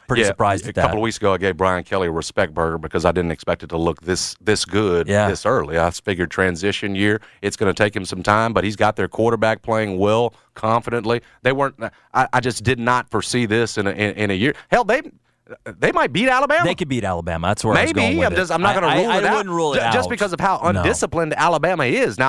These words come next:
Speaker 1: That's
Speaker 2: imagine
Speaker 1: right.
Speaker 2: Nick's been all over that, and you're
Speaker 1: <laughs> Yeah.
Speaker 2: gonna see a, a better effort than
Speaker 1: Yeah.
Speaker 2: we've seen in some of these games, particularly that effort against Tennessee. But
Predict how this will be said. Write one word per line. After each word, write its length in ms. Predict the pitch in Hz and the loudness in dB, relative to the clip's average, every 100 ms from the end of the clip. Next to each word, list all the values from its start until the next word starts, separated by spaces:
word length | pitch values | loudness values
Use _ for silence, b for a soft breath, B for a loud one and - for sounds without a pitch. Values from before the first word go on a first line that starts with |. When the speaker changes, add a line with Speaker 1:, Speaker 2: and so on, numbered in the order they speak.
| 135 | 2
Speaker 1:
That's 20 | |
Speaker 2:
imagine 300 | 156 143 139 | 0 0 0
Speaker 1:
right. 40 | |
Speaker 2:
Nick's 180 | 151 - | 0 0
been 160 | 127 139 | 0 2
all 240 | 135 131 | 2 2
over 280 | 214 247 139 | 0 0 0
that, 120 | 127 | 0
and 80 | 123 | 0
you're 80 | 123 | 0
Speaker 1:
<laughs> 0 | |
Yeah. 60 | 131 | 0
Speaker 2:
gonna 100 | 120 | -2
see 220 | 147 135 | 0 0
a, 160 | 123 B B | 0 B B
a 80 | - | -2
better 360 | 113 143 127 123 | 0 2 2 2
effort 320 | 190 - 123 | 0 -2 -2
than 100 | 123 | 0
Speaker 1:
Yeah. 60 | 120 | 0
Speaker 2:
we've 120 | 120 | -2
seen 200 | 139 131 | -2 -2
in 100 | 117 | -2
some 160 | 139 | 0
of 60 | 123 | 0
these 120 | 117 | 0
games, 300 | 104 220 214 | 0 0 -2
particularly 380 | - 170 - 135 | -6 -6 -2 0
that 160 | 110 113 | 2 2
effort 260 | 113 107 B B | 0 -2 B B
against 320 | 120 120 113 - | -2 -2 -2 -2
Tennessee. 480 | 143 104 - 233 | -2 -2 -2 -2
But 200 | 247 101 | 2 0